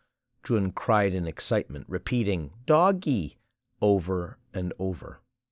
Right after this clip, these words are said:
Soon, the children had their own names for the dogs. First dog and second dog. First dog was a male. He'd been taken to the vet when he was sick the year before, leaving him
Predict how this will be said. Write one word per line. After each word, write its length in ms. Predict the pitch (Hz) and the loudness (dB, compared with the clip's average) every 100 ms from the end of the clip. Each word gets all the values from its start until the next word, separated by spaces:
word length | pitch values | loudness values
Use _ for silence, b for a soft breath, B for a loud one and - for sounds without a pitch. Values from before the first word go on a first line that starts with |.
| _ _ _ _ _ _ _ _ | _ _ _ _ _ _ _ _
Soon, 540 | - - 151 101 95 - | -4 4 6 6 2 -4
the 100 | 92 | -6
children 520 | - 156 151 95 85 | 2 4 4 2 -2
had 240 | 85 101 92 | 0 0 2
their 220 | 92 104 | 0 2
own 260 | 117 120 | 2 2
names 360 | 101 85 78 78 | 2 0 -2 -6
for 120 | - | -8
the 100 | 78 | -6
dogs. 560 | 76 85 65 - - - _ _ _ _ _ _ _ _ | -2 -2 -2 -10 -14 -16 _ _ _ _ _ _ _ _
First 440 | - 104 90 - | 0 0 0 -2
dog 400 | 85 78 71 67 _ _ _ _ _ _ - | -2 -2 -4 -8 _ _ _ _ _ _ -6
and 180 | 78 73 | -6 -4
second 440 | - 98 - 67 | 0 -2 -2 -8
dog. 380 | - 62 62 - _ _ _ _ _ _ _ _ _ | -8 -10 -12 -18 _ _ _ _ _ _ _ _ _
First 360 | 165 165 - | 4 4 6
dog 260 | 113 104 92 | 8 8 6
was 160 | 101 | 4
a 40 | 110 | 4
male. 460 | 98 69 65 82 _ _ _ _ _ - | 4 2 -4 -8 _ _ _ _ _ -4
He'd 400 | 127 120 107 92 | 4 4 4 4
been 300 | 110 107 98 | 4 4 4
taken 360 | 123 120 110 | 4 4 2
to 100 | 92 | 2
the 100 | 87 | -2
vet 340 | 82 113 104 - | 2 4 4 2
when 140 | 92 | -2
he 140 | 90 | 0
was 160 | 98 107 | 0 0
sick 420 | - 92 80 - | -2 -2 -2 -4
the 120 | 90 87 | -4 0
year 180 | 95 | 0
before, 540 | 78 82 - 104 78 - B B | -2 -6 0 0 0 -6 B B
leaving 400 | 110 120 110 104 | 2 4 4 2
him 400 | 87 101 92 90 | 2 2 2 -2